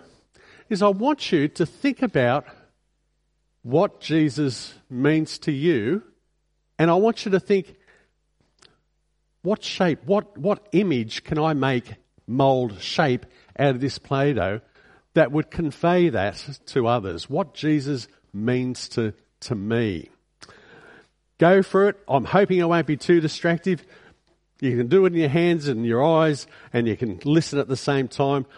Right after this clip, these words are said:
I know they say men can't multitask, but I don't believe it. We can do anything when we set our minds to it.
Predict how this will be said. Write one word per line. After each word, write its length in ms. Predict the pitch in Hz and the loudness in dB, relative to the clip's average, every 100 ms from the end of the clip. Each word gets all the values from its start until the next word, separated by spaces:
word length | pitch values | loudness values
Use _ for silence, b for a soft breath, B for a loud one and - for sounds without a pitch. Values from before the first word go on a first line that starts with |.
| B | B
I 80 | 117 | 0
know 200 | 139 165 | 2 4
they 140 | 160 | 2
say 220 | 139 165 135 | 2 2 2
men 260 | 147 147 | 0 -2
can't 300 | - 160 127 | 0 0 0
multitask, 720 | 143 143 143 - 147 147 - | 0 0 -4 0 0 0 0
but 100 | 135 | 0
I 160 | 135 131 | 4 2
don't 260 | 104 87 - | 0 -6 -6
believe 420 | 76 85 90 95 | -8 -6 -6 -6
it. 180 | 92 - _ _ b b | -10 -16 _ _ b b
We 160 | 117 123 | 0 0
can 200 | 123 95 | -2 -8
do 260 | 78 104 107 | -6 -6 -4
anything 400 | 107 107 117 113 | -4 -6 -6 -6
when 140 | 113 | -6
we 100 | 110 | -8
set 240 | - 131 | -2 0
our 100 | 117 | 0
minds 380 | 113 113 120 - | -2 -4 -6 -4
to 120 | 139 | -2
it. 100 | 131 | -2